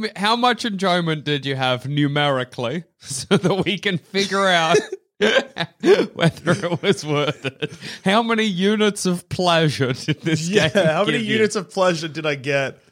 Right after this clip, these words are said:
Speaker 2: for that ninety-three cents?
Speaker 1: Yeah.
Speaker 2: So how, you watched me play it. Like, you saw me buy it, pick it up,
Speaker 1: <laughs> I
Speaker 2: and
Speaker 1: saw the
Speaker 2: stuff.
Speaker 1: whole dirty process.
Speaker 2: How long do you reckon I was playing it for? Four minutes?
Speaker 1: I would say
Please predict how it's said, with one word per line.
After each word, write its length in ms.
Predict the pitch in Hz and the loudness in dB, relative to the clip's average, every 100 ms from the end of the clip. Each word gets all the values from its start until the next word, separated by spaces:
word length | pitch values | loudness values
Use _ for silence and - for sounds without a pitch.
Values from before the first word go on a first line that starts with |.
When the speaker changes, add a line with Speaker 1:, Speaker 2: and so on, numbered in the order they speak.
| _ | _
Speaker 2:
for 80 | 135 | -8
that 140 | 123 | -8
ninety-three 460 | 123 131 131 127 131 | -8 -10 -10 -12 -14
cents? 380 | - 123 110 - | -12 -10 -12 -12
Speaker 1:
Yeah. 400 | 240 - 175 143 | -16 -4 0 2
Speaker 2:
So 180 | 127 190 | 2 0
how, 280 | - 214 254 | 2 2 4
you 180 | 202 226 | 2 2
watched 280 | 208 196 - | 2 0 -2
me 80 | 165 | -8
play 300 | 123 120 127 | -4 -4 -4
it. 180 | 156 | -2
Like, 220 | 147 - 165 | 0 2 4
you 120 | 180 | 2
saw 260 | - 190 | 2 2
me 120 | 185 170 | 2 0
buy 400 | 135 143 143 147 | 0 2 4 2
it, 120 | - | -2
pick 200 | 143 139 | -6 -4
it 60 | 127 | -2
up, 200 | 127 - | 0 0
Speaker 1:
<laughs> 0 | |
I 60 | |
Speaker 2:
and 80 | 262 | 2
Speaker 1:
saw 100 | 269 | 4
the 60 | 240 | 4
Speaker 2:
stuff. 160 | 180 | 6
Speaker 1:
whole 320 | 175 190 196 190 | 6 6 4 2
dirty 380 | 170 160 147 | 2 4 2
process. 680 | 139 139 131 127 - 120 143 | 0 -2 0 -2 -6 -6 -2
Speaker 2:
How 180 | - 254 | 0 2
long 140 | 269 | 2
do 60 | 269 | 2
you 60 | 226 | 2
reckon 180 | 214 | 2
I 60 | 175 | 0
was 180 | 175 175 | -2 -4
playing 340 | 160 151 143 | -2 -2 -2
it 100 | 131 | -6
for? 240 | 127 110 110 | -8 -10 -10
Four 380 | - 180 202 | -4 0 2
minutes? 540 | 214 226 277 269 - - _ - | 2 0 -2 -6 -8 -12 _ -2
Speaker 1:
I 100 | 262 | 2
would 180 | 339 - | 2 0
say 1000 | - - 240 233 233 226 220 220 220 | -2 0 2 0 0 -2 -2 -2 -4